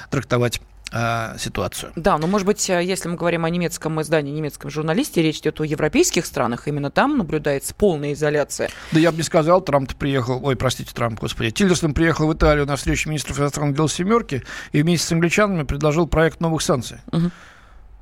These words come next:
Speaker 1: Уехал без санкций. Ему сказали, что Евросоюз уже в этом не заинтересован, сыты по горло.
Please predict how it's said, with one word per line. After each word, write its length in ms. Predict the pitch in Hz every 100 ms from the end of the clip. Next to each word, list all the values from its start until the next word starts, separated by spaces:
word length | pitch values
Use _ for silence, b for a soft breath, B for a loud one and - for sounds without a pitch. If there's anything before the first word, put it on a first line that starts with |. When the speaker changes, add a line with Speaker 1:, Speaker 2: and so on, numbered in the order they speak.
| - - - - - - -
Speaker 1:
Уехал 420 | 165 131 139 185
без 140 | 196
санкций. 320 | 220 190 - 123
Ему 100 | 131
сказали, 300 | 139 143 135
что 160 | -
Евросоюз 440 | 139 131 147 170 127
уже 140 | 131
в 20 |
этом 240 | 139 120 123
не 140 | 143
заинтересован, 800 | 127 143 165 175 - 156 117 104
сыты 300 | - 127 120
по 180 | - 120
горло. 480 | 165 156 92 98